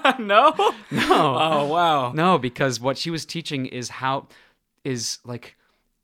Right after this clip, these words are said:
Speaker 2: it sounds fine on, in theater, and it's, it, you know, it's, uh, it's, it's how to protect your voice and stuff, but it doesn't sound good for
Speaker 1: Huh.
Speaker 2: video games. It doesn't sound real.
Speaker 1: Huh.
Speaker 2: It sounds, it's, it, it's loud,
Speaker 1: Right.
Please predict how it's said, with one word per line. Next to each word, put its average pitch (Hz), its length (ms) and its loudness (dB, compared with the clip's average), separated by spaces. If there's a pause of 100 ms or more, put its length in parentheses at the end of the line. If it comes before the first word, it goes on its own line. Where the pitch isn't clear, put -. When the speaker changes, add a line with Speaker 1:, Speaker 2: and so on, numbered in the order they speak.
(420)
Speaker 2:
it 139 120 -10
sounds 139 380 -2
fine 113 340 -6
on, 117 180 -6
in 117 160 -10
theater, 143 480 -4
and 123 100 -2
it's, - 320 -10
it, 120 220 -14
you 131 100 -12
know, 101 180 -12
it's, - 260 -14
uh, 101 380 -12 (800)
it's, 120 200 -12
it's 123 160 -14
how 120 200 -12
to 117 60 -14
protect - 440 -20
your 95 80 -18
voice 131 520 -18
and 117 100 -12
stuff, - 180 -16 (240)
but - 220 -8 (280)
it 131 80 -18
doesn't 127 260 -10
sound 110 360 -6
good 190 300 -8 (360)
for 135 140 -2
Speaker 1:
Huh. 120 60 -4
Speaker 2:
video 208 200 2
games. 101 180 -8
It 95 60 -12
doesn't 147 180 -8
sound 127 260 -6
real. 123 360 -6 (160)
Speaker 1:
Huh. 143 300 -8 (120)
Speaker 2:
It 127 140 -12
sounds, 131 680 0
it's, - 340 -16
it, 120 220 -10 (220)
it's 113 240 -14
loud, 165 520 0 (260)
Speaker 1:
Right. 135 380 -12